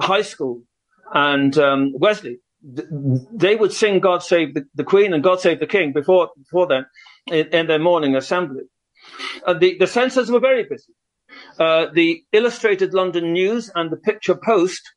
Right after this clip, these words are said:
after the coronation, were banned at the point of supply in Ireland. Normally, the censorship, uh, only worked when people made a formal complaint.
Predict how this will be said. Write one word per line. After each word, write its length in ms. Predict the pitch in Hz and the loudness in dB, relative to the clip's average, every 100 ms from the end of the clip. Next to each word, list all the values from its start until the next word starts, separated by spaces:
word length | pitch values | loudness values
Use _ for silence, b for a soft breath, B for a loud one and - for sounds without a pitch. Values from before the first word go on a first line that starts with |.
| _ _ B B _ - | _ _ B B _ -2
after 280 | 214 220 185 | -2 -2 -8
the 100 | 151 | -4
coronation, 680 | 170 156 143 139 - 156 165 | 0 0 0 -2 -2 -4 0
were 180 | 170 | 0
banned 560 | 135 175 226 185 175 226 - _ _ _ _ _ _ | 2 -2 0 -2 -6 -6 -12 _ _ _ _ _ _
at 140 | - 175 | -4 -2
the 80 | 170 | -2
point 320 | - 226 190 | 0 0 -2
of 80 | 165 | -6
supply 520 | 180 - 226 214 156 | -8 0 2 2 0
in 200 | 151 170 | 0 0
Ireland. 400 | 202 170 151 165 | 2 0 -2 0
Normally, 480 | 208 254 226 180 - _ | 2 2 2 -2 -4 _
the 80 | 185 | -6
censorship, 600 | 180 214 220 185 185 - _ _ _ - - | -4 -4 -6 -4 -2 -2 _ _ _ -14 -2
uh, 220 | 165 160 - | 0 2 2
only 300 | 196 226 220 | 2 2 0
worked 460 | 185 180 165 139 - | 2 2 2 -2 -4
when 200 | 165 143 | -4 -2
people 580 | 185 175 175 160 143 _ _ _ _ _ _ _ - - | -4 -2 -2 -2 -4 _ _ _ _ _ _ _ -20 -6
made 340 | 151 165 196 185 | -2 2 2 0
a 60 | |
formal 420 | 160 220 196 165 139 | -2 0 0 -2 -8
complaint. 560 | 165 139 214 156 - | -10 -2 -2 -2 -6